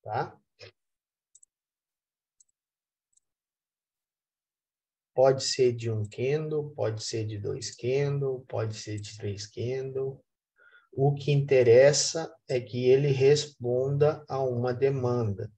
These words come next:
Tem que ter uma resposta. Ele não pode simplesmente subir do nada. Toda vez que tem um movimento que sobe, que, que dá uma resposta do nada,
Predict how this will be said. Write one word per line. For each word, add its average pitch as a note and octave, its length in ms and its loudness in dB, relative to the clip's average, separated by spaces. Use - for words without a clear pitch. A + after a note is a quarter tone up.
Tem C3 200 4
que C#3+ 120 -4
ter B2 420 0
uma C3 260 -4
resposta. B2+ 840 0
Ele A2 140 -8
não C#3+ 200 2
pode C3 720 4
simplesmente C#3 1120 0
subir B2+ 540 -2
do C#3 160 -2
nada. B2 440 0
Toda D3 280 6
vez D#3+ 220 4
que - 120 -4
tem D3+ 200 4
um D#3 120 4
movimento C#3+ 760 6
que C3 160 -12
sobe, A#2 720 4
que, - 180 -16
que - 120 -10
dá C3 220 4
uma D3+ 240 2
resposta C3+ 1000 2
do D3 120 0
nada, C#3 720 -2